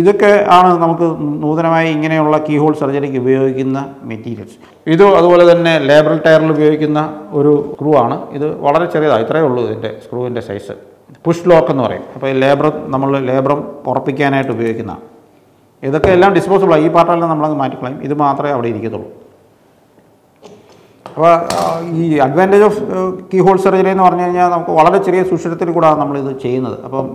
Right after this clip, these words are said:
വളരെ ഡി-, വലിയ dissection ഒന്നും വേണ്ടി വരത്തില്ല. അപ്പം പേഷ്യൻറ്റിന് പെട്ടെന്ന് തന്നെ, ആ, recover ചെയ്ത് വീട്ടിൽ പോകാനും, ആ,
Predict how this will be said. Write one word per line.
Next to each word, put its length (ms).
വളരെ 320
ഡി-, 140
വലിയ 340
dissection 460
ഒന്നും 140
വേണ്ടി 200
വരത്തില്ല. 300
അപ്പം 400
പേഷ്യൻറ്റിന് 460
പെട്ടെന്ന് 380
തന്നെ, 160
ആ, 520
recover 260
ചെയ്ത് 300
വീട്ടിൽ 320
പോകാനും, 340
ആ, 40